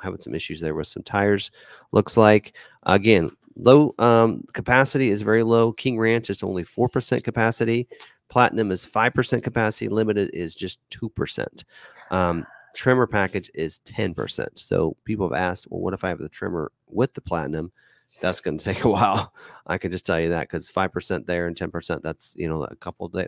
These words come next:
different things there. Um, last week, we did notice that the six point seven liter high output diesel engine capacity went up from ten percent to nineteen and a half. It's at that same percentage this week as well, um, right there. Uh, so just keep that in mind.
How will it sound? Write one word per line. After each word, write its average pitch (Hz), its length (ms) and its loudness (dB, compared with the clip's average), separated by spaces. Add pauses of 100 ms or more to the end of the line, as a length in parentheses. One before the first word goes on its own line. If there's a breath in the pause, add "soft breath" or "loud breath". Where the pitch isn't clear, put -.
different - 300 -8
things 80 280 -8
there. 58 260 -8 (320 loud breath)
Um, 107 320 8 (420)
last 127 400 8
week, 170 180 6
we 120 100 0
did 110 180 0
notice 113 400 4
that 101 300 -2
the 92 140 -4
six - 240 -4
point - 200 -4
seven 110 220 -2
liter 101 200 2
high 113 300 0
output 104 520 -2 (380 loud breath)
diesel 107 300 -2
engine 101 280 -4
capacity 104 400 -4
went 95 420 -4 (220)
up - 260 0
from 92 200 -4
ten 113 240 -4
percent 117 400 -4
to - 100 -8
nineteen 92 440 -4
and 82 80 -6
a 80 40 -10
half. 98 300 -4 (400 loud breath)
It's - 220 -6
at 95 120 4
that - 140 -2
same 90 220 -2
percentage 87 380 -6
this 85 220 -6
week 80 220 -8
as 73 180 -10
well, 73 420 -4 (460 soft breath)
um, 73 380 -6 (100)
right 82 220 -10
there. 71 180 -4 (180)
Uh, 90 220 0
so 90 180 -6
just 87 220 -16
keep - 140 -20
that 90 160 -12
in - 40 -14
mind. 82 380 -4